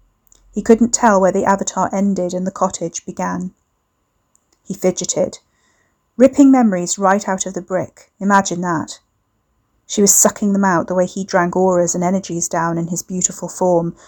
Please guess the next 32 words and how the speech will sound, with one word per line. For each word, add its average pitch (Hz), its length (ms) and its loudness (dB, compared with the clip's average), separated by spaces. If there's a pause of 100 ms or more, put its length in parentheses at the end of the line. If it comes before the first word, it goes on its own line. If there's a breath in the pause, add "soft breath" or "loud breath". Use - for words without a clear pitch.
(120)
the - 80 -6
way 196 140 6
he 208 140 0
swallowed 185 440 2
eyeballs 180 520 0
in 175 100 -4
this 208 240 -4
one. 160 320 -6 (720)
It 214 100 6
was - 140 2
more 240 180 8
efficient, 202 640 0
more 190 180 2
elegant 202 460 2
the 180 80 -8
way 165 140 -4
she 165 260 -10
did 170 160 -6
it. - 300 -4 (1040)
He 208 80 0
wasn't 247 320 6
sure 190 220 -2
how 185 200 0
that 185 200 0
made 185 240 -4
him 190 180 -6
feel, 170 460 0
but - 180 -8
he 202 80 -6
didn't 208 260 -2
like 190 360 -4
it. - 320 -8